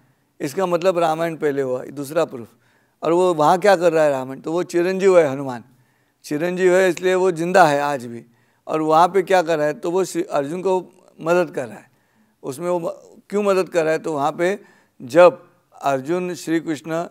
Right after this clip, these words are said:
किना-, समुद्र किनारे गए तो अ-, अर्जुन हंस पड़ा। तो कृष्ण ने पूछा, "क्यों हंस रहे हो?" बोलते, "प्रभु रामचंद्र जी को तीरों के माध्यम से पुल बनाना नहीं आता था, ब्रिज बनाने का, इसलिए उन्होंने बंदरों की मदद की और पुल बनाया।"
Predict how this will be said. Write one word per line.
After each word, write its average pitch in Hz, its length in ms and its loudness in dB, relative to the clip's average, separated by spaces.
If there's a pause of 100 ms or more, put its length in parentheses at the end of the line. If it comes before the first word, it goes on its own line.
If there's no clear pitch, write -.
(600)
किना-, 147 300 -6
समुद्र 160 360 -6
किनारे 156 380 -4
गए 135 240 -4
तो - 340 -6
अ-, 147 300 -4
अर्जुन 139 300 -8
हंस 156 200 -4
पड़ा। 135 320 -4 (540)
तो 151 100 -8
कृष्ण 143 240 -12
ने 180 120 -4
पूछा, 165 240 -2
"क्यों 170 240 -2
हंस 151 120 -2
रहे 143 140 -8
हो?" 127 60 -10
बोलते, - 640 -10
"प्रभु 151 280 -4
रामचंद्र 160 520 -4
जी 160 200 -4
को 170 340 -4 (340)
तीरों 170 340 0
के 190 120 0
माध्यम 160 420 -2
से 160 180 -4 (580)
पुल 175 200 2
बनाना 165 380 -2
नहीं 156 180 -4
आता 139 240 -6
था, 131 100 -10
ब्रिज 135 240 -8
बनाने 120 360 -12
का, - 200 -20 (720)
इसलिए 165 320 -4
उन्होंने 165 420 -2
बंदरों 151 480 -6
की 160 140 -6
मदद 147 320 -8
की 180 200 -8
और 147 340 -8
पुल 139 220 -10
बनाया।" 113 380 -18